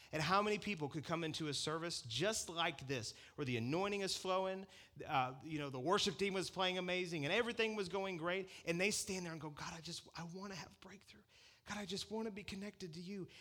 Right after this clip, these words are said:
And then they, they butt, and then they put all this, this stuff in there. And, and as the old saying goes, "You gotta be careful where you place your butt." Amen? It needs to be, "God, you know all this stuff happened, but Jesus has come and has made a way for me to be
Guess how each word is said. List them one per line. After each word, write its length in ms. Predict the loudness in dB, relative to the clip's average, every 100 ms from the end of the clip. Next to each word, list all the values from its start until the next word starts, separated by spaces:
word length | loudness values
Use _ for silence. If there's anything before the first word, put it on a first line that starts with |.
| -6
And 100 | 0
then 120 | 2
they, 220 | 2 0 -2 0
they 160 | 0 0 -10 -12 -12 -14 -6
butt, 400 | -2 -2 -2 -8 -16 _ _ -2
and 100 | 0
then 100 | 0
they 100 | 0
put 260 | 0 -4
all 360 | -2 -2 -2 -4
this, 240 | -4 -4 -4 -12
this 100 | -8
stuff 320 | -6 -6 -8
in 160 | -10 -14
there. 240 | -14 -16 -18 -20 -20 _ _
And, 120 | -4 0
and 140 | 4
as 120 | 4 4
the 80 |
old 160 | 2 2
saying 240 | 2 2
goes, 160 | 2 0
"You 60 | 0
gotta 120 | -2
be 80 | 0
careful 280 | -4 -2
where 100 | -4
you 100 | -4
place 240 | -4 -4 -4
your 80 | 0
butt." 300 | 2 2 0 -6
Amen? 480 | -4 -2 -2 -2 -6 -16 -4
It 100 | 2
needs 220 | 4 2
to 60 | 0
be, 120 | 0
"God, 300 | 2 -2 -2 -8 -20 -20 -8
you 160 | 0 4
know 300 | 4 4 0
all 160 | -4 0
this 180 | 2
stuff 260 | 2 2 -2
happened, 400 | 0 -2 -2 -8 -10 -10
but 100 | -8 -10 -12 -12 -14 _ _ _ _ -8
Jesus 600 | -2 0 0 -2 -6 -8
has 220 | -8 -8
come 320 | -8 -6 -6 -8
and 80 | -10
has 160 | -10
made 240 | -6 -6 -6
a 80 |
way 300 | -6 -6 -6
for 160 | -6 -8
me 160 | -8 -6
to 100 | -6
be 160 | -8